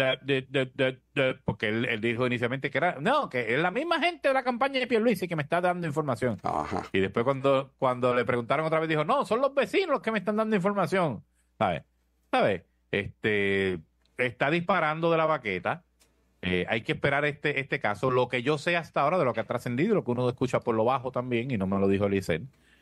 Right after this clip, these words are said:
Speaker 1: es que, eh, esa,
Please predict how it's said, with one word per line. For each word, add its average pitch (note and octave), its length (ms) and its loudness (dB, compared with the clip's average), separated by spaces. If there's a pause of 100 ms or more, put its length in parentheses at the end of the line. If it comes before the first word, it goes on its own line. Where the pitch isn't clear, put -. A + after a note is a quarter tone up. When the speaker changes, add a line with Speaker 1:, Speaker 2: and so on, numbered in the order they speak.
(480)
Speaker 1:
es A#2 220 -2
que, - 640 -4
eh, G#2+ 440 0 (460)
esa, D#3+ 320 -2